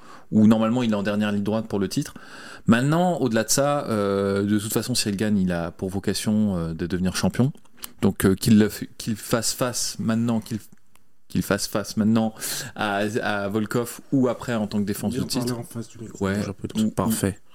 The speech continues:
Speaker 1: ou, ou après en tant que défense de titre,
Speaker 2: Ouais.
Speaker 1: finalement, c'est, c'est pas plus mal. Et je pense que, au-delà de, de tout ce que je viens de dire, euh, l'affrontement contre Volkov, ça va permettre d'en savoir encore plus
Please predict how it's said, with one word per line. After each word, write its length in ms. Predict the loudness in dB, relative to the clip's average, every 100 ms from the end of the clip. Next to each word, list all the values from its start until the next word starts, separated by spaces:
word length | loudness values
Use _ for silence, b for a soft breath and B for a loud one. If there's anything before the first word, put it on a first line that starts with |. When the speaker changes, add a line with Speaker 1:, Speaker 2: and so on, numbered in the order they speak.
| -4
Speaker 1:
ou, 60 | 0
ou 40 |
après 240 | 0 -2 -4
en 80 | -2
tant 160 | -4
que 40 | -4
défense 300 | -4 -4 -6
de 60 |
titre, 280 | -4 -4 -4 B B -2
Speaker 2:
Ouais. 60 | -2
Speaker 1:
finalement, 340 | 2 2 2
c'est, 280 | 0 -2 -4
c'est 120 | -4
pas 120 | -4
plus 120 | 0 0
mal. 180 | 0 0
Et 320 | 0 2 0
je 140 | 0 -2
pense 260 | -2 -4
que, 320 | -2 0 0 -2 B B B -20 2
au-delà 340 | 2 4 2 2
de, 300 | 2 2 0
de 140 | -2
tout 140 | -4
ce 60 | -2
que 100 | 2
je 60 | 6
viens 120 | 6
de 60 |
dire, 240 | 8 6 4 B B B B
euh, 440 | 4 6 8 8 6
l'affrontement 540 | 4 2 -2 0 -2
contre 320 | -2 -4 0
Volkov, 460 | 0 0 0 0 0
ça 140 | 0
va 80 | 0
permettre 320 | 0 0 0
d'en 140 | 0 -2
savoir 240 | 0 0
encore 240 | 0 -4 -6
plus 460 | -2 2 2 0